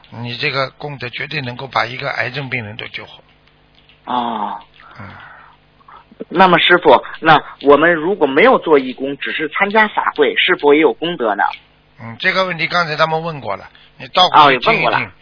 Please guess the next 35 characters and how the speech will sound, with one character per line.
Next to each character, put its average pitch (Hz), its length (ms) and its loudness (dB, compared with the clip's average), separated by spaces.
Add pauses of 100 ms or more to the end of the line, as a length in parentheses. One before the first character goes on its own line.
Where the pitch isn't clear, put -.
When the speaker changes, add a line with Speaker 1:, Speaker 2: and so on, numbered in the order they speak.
(320)
Speaker 1:
哎， 127 220 -6
有 110 120 -12
人 123 160 -8
问 151 120 -8
过 131 100 6
了。 135 60 8
Speaker 2:
哦， 113 160 2
好 113 120 -4
的， 131 140 -6
好 123 160 -6
的， 123 100 -6
好 127 160 -8
的。 113 120 -6
Speaker 1:
嗯， - 80 -16 (260)
好 104 60 -20
吗？ 101 160 -20
Speaker 2:
好 120 100 -4
的， 135 140 -8
师 160 160 -12
傅。 131 80 -6 (260)
Speaker 1:
嗯。 101 140 -18
Speaker 2:
啊， 139 180 2 (200)
还 185 200 6
有 226 80 6
一 196 120 -4
个 185 100 -4
问 175 180 -4
题 160 140 -14
呢 165 160 -10
是， 147 260 -6 (220)
呃， 127 260 -2
请 143 120 -6
问 185 120 0
师 208 160 0
傅， 139 260 -4